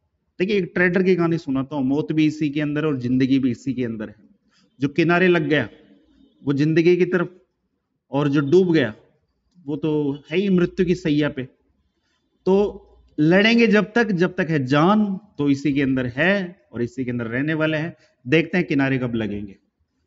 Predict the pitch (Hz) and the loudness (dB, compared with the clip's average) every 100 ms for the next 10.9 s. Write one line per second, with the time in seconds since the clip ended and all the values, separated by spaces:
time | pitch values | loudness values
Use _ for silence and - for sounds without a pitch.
0 | _ _ 147 156 165 165 156 - _ - | _ _ 0 2 4 2 0 -8 _ -4
1 | 131 123 120 120 - 165 - 170 165 160 | 0 2 0 -2 -6 -6 0 2 2 2
2 | 156 147 135 147 - 151 143 147 143 139 | 0 0 0 -4 -2 -4 -2 -2 -2 -4
3 | _ - 156 - 170 170 170 147 - 180 | _ -10 -10 -10 -4 -4 -2 -6 -2 0
4 | 170 170 151 160 151 170 - _ _ _ | 2 2 0 -2 -2 -8 -14 _ _ _
5 | - 180 - 165 170 151 156 180 _ _ | -8 -6 -2 0 0 0 -4 -8 _ _
6 | _ _ _ _ _ _ 123 120 196 202 | _ _ _ _ _ _ -10 2 2 4
7 | 190 147 - 160 156 151 143 139 135 139 | 2 0 0 0 0 -2 -2 0 2 2
8 | 131 123 123 120 - 127 143 127 113 - | 2 0 -2 -4 -6 -10 -6 -6 -6 -10
9 | - 127 117 117 117 - _ - 131 123 | -8 -6 -4 -4 -6 -8 _ -12 -8 -4
10 | 120 104 104 - 117 110 110 110 190 | -4 -6 -12 -10 -6 -6 -6 -10 -18